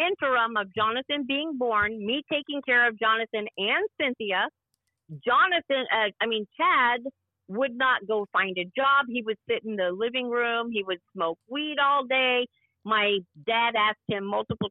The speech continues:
times that, "I am courteously letting you live here. Look at how Aisha's husband is behaving with us. He gives us money. He cleans the house. He takes care of two children that aren't even his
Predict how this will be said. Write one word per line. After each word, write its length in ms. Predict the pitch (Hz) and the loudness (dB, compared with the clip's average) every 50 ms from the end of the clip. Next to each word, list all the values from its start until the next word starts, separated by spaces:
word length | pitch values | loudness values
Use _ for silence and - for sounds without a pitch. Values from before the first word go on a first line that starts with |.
| - - | -2 0
times 360 | 262 262 269 269 269 269 254 208 - | 2 2 2 2 0 -2 -4 -4 -2
that, 180 | 220 202 196 - - | -2 -2 -2 0 0
"I 200 | 202 208 233 269 | 2 4 4 4
am 200 | 311 320 302 277 - - - - | 2 -2 -4 -6 -6 -6 -6 -4
courteously 680 | - 294 320 320 330 311 _ - 269 254 247 240 226 - _ - | 0 0 0 0 0 -2 _ -4 -4 -4 -4 -6 -10 -12 _ -10
letting 400 | 190 208 214 233 247 277 269 254 | -4 -2 -2 -2 -2 -2 -4 -4
you 120 | 247 240 | -4 -4
live 200 | 220 214 214 208 - | -4 -4 -4 -6 -6
here. 320 | - 202 196 190 214 247 - _ _ _ _ _ _ _ _ | -4 0 0 2 0 0 -2 _ _ _ _ _ _ _ _
Look 260 | - 214 233 277 302 - 330 | -6 -2 0 0 0 0 0
at 120 | 320 311 269 | 0 0 2
how 380 | 262 262 240 240 233 233 233 233 _ _ _ _ _ _ _ _ - - | 2 2 4 4 4 2 0 -2 _ _ _ _ _ _ _ _ 0 2
Aisha's 460 | 220 277 349 494 - - 311 285 262 | 2 2 2 0 0 0 0 0 0
husband 440 | 262 262 254 240 220 226 262 262 247 | 0 -2 -2 0 -2 -2 -2 0 0
is 120 | 233 214 196 196 | 0 -2 -2 -4
behaving 500 | 226 247 240 247 233 220 220 226 214 208 | -6 -4 0 0 0 0 0 -2 -2 -2
with 140 | 208 208 - 220 | -2 -2 0 2
us. 180 | 214 240 277 - | 2 2 2 0
He 140 | - 254 226 | -2 -6 -4
gives 260 | 190 202 220 202 196 - | -2 0 -2 0 0 0
us 140 | 185 185 - _ - | -2 -2 -2 _ -2
money. 340 | 277 294 294 294 294 285 269 _ _ _ _ _ | 0 0 0 0 -2 -4 -6 _ _ _ _ _
He 160 | - 226 202 - - | -6 -6 -6 -6 -8
cleans 360 | - 226 226 220 208 202 190 175 | -6 -4 -2 -2 -2 -2 -4 -4
the 100 | 180 185 | -2 -2
house. 380 | - - 262 277 285 285 285 277 - | 0 2 4 4 4 4 2 0 -4
He 160 | - 233 208 - - | -8 -10 -8 -4 -4
takes 180 | 220 202 - _ _ - - | -4 -4 -4 _ _ -4 0
care 200 | 240 220 208 175 | 2 2 4 2
of 100 | 151 - _ - | 2 0 _ -2
two 160 | 311 311 320 269 - | 0 0 0 0 0
children 460 | - 277 269 269 254 262 254 254 240 | 0 0 0 2 2 2 2 2 2
that 160 | 208 208 208 - - | 0 -2 -2 -2 0
aren't 300 | 220 247 285 320 339 311 | 2 4 4 4 4 2
even 260 | 302 294 262 262 226 | 0 -2 0 0 0
his 280 | 214 - 240 254 277 | 0 0 2 2 0